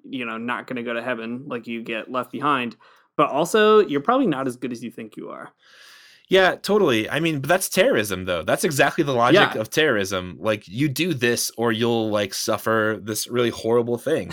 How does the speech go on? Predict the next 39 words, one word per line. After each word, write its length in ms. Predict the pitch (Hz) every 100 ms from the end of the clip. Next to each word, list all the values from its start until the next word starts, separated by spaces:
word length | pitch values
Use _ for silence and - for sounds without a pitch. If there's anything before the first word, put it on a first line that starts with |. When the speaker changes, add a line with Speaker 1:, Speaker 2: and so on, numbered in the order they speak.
| -
Speaker 1:
<laughs> 400 | 170 - 147 139
Speaker 2:
It's, 160 | 123 147
like, 100 | 131
super 280 | - 135 139
manipulative. 760 | 117 113 160 151 156 156 143
It's, 240 | 143 113 -
like, 300 | 113 101 95
not, 360 | 113 127 123 107 - -
it's 260 | 120 -
not, 260 | 123 135 143
like, 160 | 135 120
legitimate. 680 | 123 113 117 170 117 101 104
It's, 120 | -
like, 140 | 117
a 80 | 113
weird 600 | 98 104 120 117 110 110 _ _ _ - - _
type 280 | - 110 110
of, 320 | 104 101 95
like, 400 | 98 90 87 - _ _
uh, 460 | 90 90 82 82 73 - _ -
abuse 480 | 104 101 98 127 -
that 100 | 85
you 100 | 90
just 160 | - -
kinda, 160 | 92
like, 120 | 87 92
live 220 | 101 98
into 320 | 101 - 92
and 80 | 87
become 400 | 95 95 90 87
acculturated 520 | 82 - 90 92 78
to. 220 | - 76 - _ _ _ _ _ _ _ _ _ -
Speaker 1:
Yeah, 400 | 143 135 127 120 165
it's 280 | 156 156
really 280 | 165 269 277
interesting, 360 | 220 202 208 170
too. 240 | 175 175
I 100 | 151
think 300 | 147 196 180